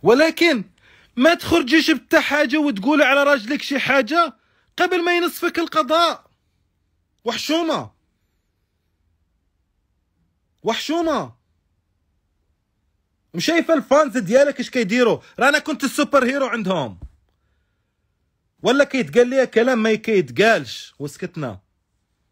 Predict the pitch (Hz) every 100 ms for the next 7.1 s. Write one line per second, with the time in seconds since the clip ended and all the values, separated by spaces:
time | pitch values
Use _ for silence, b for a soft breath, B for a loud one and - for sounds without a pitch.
0 | _ _ _ _ _ _ _ _ _ _
1 | _ _ _ _ _ _ _ _ _ _
2 | _ _ _ _ _ _ - 208 277 277
3 | 254 - 262 254 240 214 269 269 233 139
4 | 110 _ _ _ - _ 123 151 156 185
5 | 160 143 143 151 151 - _ _ _ _
6 | _ _ _ _ - 123 143 139 151 135